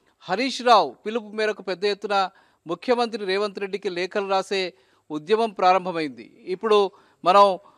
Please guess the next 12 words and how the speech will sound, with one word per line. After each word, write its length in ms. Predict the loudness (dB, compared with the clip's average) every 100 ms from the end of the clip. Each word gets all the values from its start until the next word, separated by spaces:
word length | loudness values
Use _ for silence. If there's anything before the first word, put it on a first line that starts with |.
| _
నంగునూరు 440 | -2 0 2 2 2
మండలం 360 | 2 2 0 2
గట్లమల్యాలలో 640 | 0 2 2 4 4 4 0
ఉన్నాం. 300 | 2 0 0
ఈ 80 | 0
గట్లమల్యాలకు 600 | -2 -2 -2 0 0 0
సంబంధించిన 760 | -2 -4 -4 -6 -8 -2 0 0 -4 _ _ _ -2
రైతులంతా 680 | 2 4 4 4 4 6 4
ఇక్కడ 420 | 4 6 6 6 0 _ -10
ధాన్యం 460 | 4 6 6 2 -2
కొనుగోలు 440 | -2 -2 0 0
కేంద్రానికి 840 | 0 -4 0 0 0 0 -2 -2